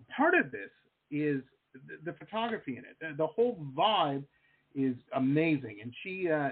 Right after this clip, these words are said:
she's responsible for that, and it's, it's just fantastic. So it's gonna be great talking to her. Tune in tomorrow for that, and, um, we've got all kinds of shows scheduled up. You can always go and see what's coming up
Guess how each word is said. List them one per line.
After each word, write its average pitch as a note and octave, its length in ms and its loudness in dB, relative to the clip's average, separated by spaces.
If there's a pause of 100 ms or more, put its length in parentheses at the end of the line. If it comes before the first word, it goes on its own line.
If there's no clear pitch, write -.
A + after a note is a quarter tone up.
she's G#3 160 -10
responsible F#3+ 640 -6
for - 80 -18
that, - 240 -10
and C3 140 0
it's, B2 100 -4 (160)
it's - 320 -4
just F3+ 140 2 (100)
fantastic. C#3+ 640 2 (120)
So C#3 60 -8
it's B2 100 -12
gonna G3 120 6
be E3 80 2
great F3 300 4
talking D#3+ 240 2
to C3+ 60 -8
her. C#3+ 280 -2
Tune G#3 100 -2
in F#3+ 120 2
tomorrow D#3+ 360 4
for C#3 120 -6 (160)
that, G#3+ 240 4 (720)
and, C3 360 -2
um, B2+ 160 -2
we've A#3 180 -2
got F#4 120 4
all E4+ 160 0
kinds D#4 200 -2
of B3 140 -6
shows F3+ 240 0
scheduled F#3 400 2
up. A#3 240 2 (320)
You D#3+ 80 -4
can G#3+ 80 4
always B3 220 2
go A3+ 120 2
and F#3+ 140 -2
see A#3+ 100 -4
what's G#3+ 240 2
coming G3+ 200 2
up G3 220 2